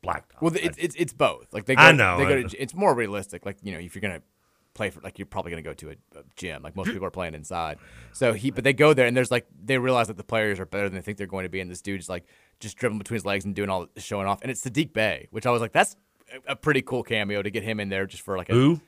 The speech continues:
Speaker 2: Sadiq Bey. He used to play at Villanova. Now he's an N B A player.
Speaker 1: Okay.
Speaker 2: Um, he plays for the Hawks. He, like, th-,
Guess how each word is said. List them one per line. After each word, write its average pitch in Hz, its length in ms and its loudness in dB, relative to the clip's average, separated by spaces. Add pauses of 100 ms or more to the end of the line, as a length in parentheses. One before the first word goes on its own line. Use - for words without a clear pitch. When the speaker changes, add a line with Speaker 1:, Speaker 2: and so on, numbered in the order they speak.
(120)
Speaker 2:
Sadiq 131 320 -2
Bey. 113 340 2 (640)
He 120 80 -8
used 110 80 -8
to - 40 -20
play 127 120 2
at 98 60 -2
Villanova. 110 340 0
Now 104 140 -2
he's 98 140 -8
an 90 120 -10
N 107 140 -4
B 104 100 -2
A 101 60 -2
player. 101 300 -6 (320)
Speaker 1:
Okay. 82 240 -6 (540)
Speaker 2:
Um, 87 460 0 (120)
he - 80 -20
plays 120 160 -2
for - 100 -16
the - 20 -4
Hawks. 95 300 -2 (340)
He, 127 480 0
like, 113 180 -12
th-, - 140 -16